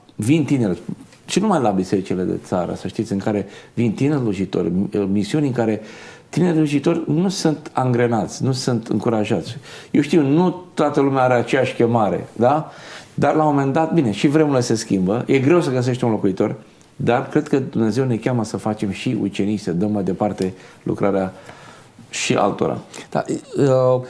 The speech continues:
Speaker 2: poate accentul n-a fost bine pus, uh, să găsesc un, un locuitor. Pe, tocmai pe, pe, mergeam că, mergeam pe ideea că și, și persoana și slujirea sunt unice, că sunt, suntem fiecare, uh, diferit.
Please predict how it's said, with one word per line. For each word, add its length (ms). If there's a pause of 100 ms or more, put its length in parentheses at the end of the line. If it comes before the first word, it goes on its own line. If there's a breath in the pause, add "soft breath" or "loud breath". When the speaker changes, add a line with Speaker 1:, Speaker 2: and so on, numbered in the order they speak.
(200 loud breath)
Speaker 2:
poate 200
accentul 380
n-a 100
fost 200
bine 240
pus, 320
uh, 360
să 180
găsesc 400
un, 220
un 120
locuitor. 460
Pe, 120
tocmai 280
pe, 100
pe, 160
mergeam 260
că, 260 (180)
mergeam 360
pe 80
ideea 260
că 160 (300 loud breath)
și, 560
și 200
persoana 420
și 180
slujirea 560
sunt 340
unice, 380
că 120
sunt, 280
suntem 640
fiecare, 680
uh, 60
diferit. 320